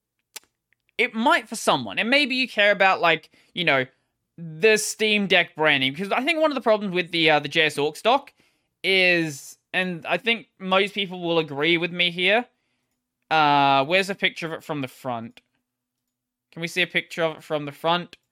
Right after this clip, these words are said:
Can we s-, can, can, can we, can, can we see a picture from the front? There, from the front. It's a little bit fucking ugly. <laughs>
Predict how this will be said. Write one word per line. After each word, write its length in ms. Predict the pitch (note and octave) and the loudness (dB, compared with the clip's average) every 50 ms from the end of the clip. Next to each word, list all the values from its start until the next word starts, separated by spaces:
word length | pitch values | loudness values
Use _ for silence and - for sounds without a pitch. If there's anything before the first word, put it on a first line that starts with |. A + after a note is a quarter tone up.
| _ _ _ _ _ _ _ _ _ | _ _ _ _ _ _ _ _ _
Can 140 | _ - D#3 | _ -6 -4
we 60 | D#3+ | -4
s-, 200 | D#3+ - - - _ | -6 -8 -12 -18 _
can, 200 | - E3 D#3+ E3 - - | -2 0 0 0 -2 -4
can, 240 | - F3 E3 E3 - - | -2 -2 -2 -2 -4 -8
can 180 | - F3+ E3+ | -6 -6 -6
we, 120 | E3+ E3 - _ - | -6 -8 -12 _ -8
can, 220 | - E3 E3 - | -6 -6 -6 -6
can 180 | - - F3+ E3+ | -8 -8 -6 -4
we 80 | E3+ | -4
see 140 | E3 - F3 | -4 -4 -6
a 40 | E3 | -8
picture 240 | E3+ D#3+ - - - | -8 -10 -18 -16 -14
from 140 | - F3+ E3+ | -10 -8 -8
the 80 | E3 | -6
front? 400 | - - G3+ G#3+ A3 G#3 - - - _ _ _ _ _ _ _ _ _ _ _ _ _ _ _ _ _ _ _ _ _ _ _ _ - | -4 0 0 0 0 -2 -6 -14 -20 _ _ _ _ _ _ _ _ _ _ _ _ _ _ _ _ _ _ _ _ _ _ _ _ 0
There, 280 | E3 F3 D#3 B2+ A#2 - - | 2 4 4 2 2 0 0
from 140 | G3 G#3 | 0 0
the 80 | G#3 F#3 | 0 -2
front. 400 | - - F3 C3+ A2 G2+ - _ _ _ _ _ _ _ _ _ _ _ _ _ _ | -4 -4 -4 -4 -4 -6 -12 _ _ _ _ _ _ _ _ _ _ _ _ _ _
It's 200 | - A3 A3 A3 | 0 0 2 2
a 60 | A#3+ | 0
little 260 | A#3 B3 C4+ C4 B3+ A#3+ | 2 2 2 2 4 2
bit 120 | A#3 G3 | 2 0
fucking 380 | - - G3 F3+ - F3 D#3 D3 | 0 0 0 0 0 0 0 2
ugly. 500 | C#3 C3 A#2+ A2 G#2 F2 F#2 A#2 B2+ - | 0 0 -2 -6 -12 -12 -14 -14 -16 -18
<laughs> 40 | _ | _